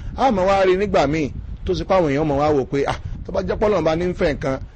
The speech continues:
a já sí pé ní àwọn ọmọnìyàn, à ní nǹkan kan tá à ń fẹ́, àbá àti ẹ̀ lágbára lérí gbogbo nǹkan. Àbí ẹlòmíì ò fẹ́ máa lo kádàrá láti fi,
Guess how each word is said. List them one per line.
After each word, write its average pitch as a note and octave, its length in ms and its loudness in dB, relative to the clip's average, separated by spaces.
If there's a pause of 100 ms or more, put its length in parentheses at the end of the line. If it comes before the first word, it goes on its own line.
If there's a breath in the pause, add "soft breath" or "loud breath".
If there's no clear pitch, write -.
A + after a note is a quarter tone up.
(120)
a C#3 80 0
já D#3 140 2
sí D3 120 -4
pé E3+ 180 -2
ní E3 280 -4 (160)
àwọn C#3 340 -4
ọmọnìyàn, B2+ 460 -4
à B2+ 160 -2
ní C3 140 -4
nǹkan C3 200 -4
kan A2+ 400 -4 (200)
tá D3+ 140 0
à A#2+ 40 0
ń G#2+ 60 -4
fẹ́, B2 240 -2 (160)
àbá A2 240 0
àti B2 140 -2
ẹ̀ A2 60 -2
lágbára A#2+ 300 -2
lérí A#2+ 200 -2
gbogbo A2+ 240 -6
nǹkan. A2 260 -8 (440 loud breath)
Àbí C3 260 -2
ẹlòmíì F3 340 -2
ò F#3 40 -2
fẹ́ D#3 140 -2
máa D#3 140 -2
lo D3+ 140 -2
kádàrá D3+ 340 0
láti D#3+ 200 -4
fi, B2+ 100 -10